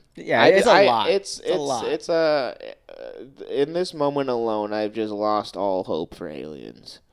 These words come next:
Speaker 1: Really?
Speaker 2: Yeah, I,
Speaker 1: Oh.
Speaker 2: I, I, I mean, I don't know, I don't know what it could be. I just, I, I can't picture, you know,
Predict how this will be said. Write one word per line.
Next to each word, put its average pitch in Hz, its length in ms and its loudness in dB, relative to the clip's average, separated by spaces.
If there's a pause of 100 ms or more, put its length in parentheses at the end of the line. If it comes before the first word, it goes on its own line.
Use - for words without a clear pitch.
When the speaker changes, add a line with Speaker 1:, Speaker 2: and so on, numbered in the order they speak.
(260)
Speaker 1:
Really? 165 880 2
Speaker 2:
Yeah, 90 360 0
I, 104 160 4
Speaker 1:
Oh. 110 340 2
Speaker 2:
I, 123 400 4
I, 127 260 0
I 139 220 0
mean, 135 460 -12
I 139 160 -4
don't 165 220 -2
know, 147 320 -2
I 113 160 0
don't 135 180 -4
know 131 120 -2
what 117 220 0
it 113 140 -2
could 113 280 -8
be. 170 240 -4
I 101 160 0
just, 127 320 -10
I, 123 380 0
I 135 340 0
can't 139 460 -12
picture, 123 640 -6 (600)
you 120 80 -10
know, 92 420 -6